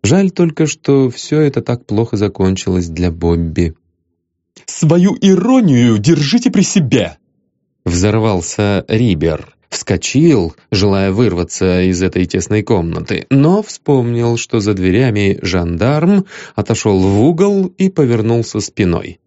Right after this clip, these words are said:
«Больше от него слова не добьются!» «Больше мы от господина Рибера слова не добьёмся», сказал Ванзаров. «Что же, господа, у меня остаётся последняя просьба.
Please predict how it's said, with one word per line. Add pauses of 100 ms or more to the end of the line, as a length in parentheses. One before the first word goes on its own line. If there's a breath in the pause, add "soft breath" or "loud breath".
(400)
«Больше
от
него
слова
не
добьются!» (920)
«Больше
мы
от
господина
Рибера
слова
не
добьёмся», (200)
сказал
Ванзаров. (600 loud breath)
«Что
же,
господа,
у
меня
остаётся
последняя
просьба.